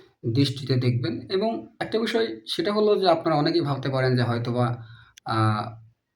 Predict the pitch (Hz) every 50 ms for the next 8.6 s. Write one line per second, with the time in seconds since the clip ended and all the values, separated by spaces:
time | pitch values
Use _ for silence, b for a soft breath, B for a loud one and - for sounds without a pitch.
0 | _ _ _ _ _ _ _ _ _ _ _ - 113 110 113 113 113 117 123 123
1 | 127 127 135 120 120 - - - - 117 110 110 107 107 104 104 104 107 107 110
2 | 113 113 113 113 110 113 113 113 113 113 - - 120 117 113 110 110 117 120 120
3 | 120 120 110 117 117 117 110 110 107 107 107 - - 170 165 156 147 139 135 135
4 | 131 139 135 131 127 127 127 127 123 123 120 - - 147 143 135 123 127 - -
5 | B B B B B - - 120 127 127 123 - 240 - - - - 131 123 123
6 | 139 143 170 160 143 135 131 123 131 127 135 127 120 127 139 139 - - 143 139
7 | 139 135 127 127 127 123 - B B B B B B B 127 143 147 139 151 156
8 | 151 - 165 165 165 156 147 151 165 - - -